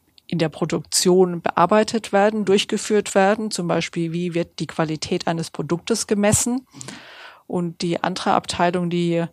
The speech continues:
jetzt die Qualität hergestellt hat,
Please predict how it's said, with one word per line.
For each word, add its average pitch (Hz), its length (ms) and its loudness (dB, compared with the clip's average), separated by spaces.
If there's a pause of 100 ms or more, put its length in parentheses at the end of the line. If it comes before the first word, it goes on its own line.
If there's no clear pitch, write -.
(320)
jetzt - 300 -8
die 175 380 0 (760)
Qualität 170 600 0
hergestellt 208 680 4
hat, - 440 6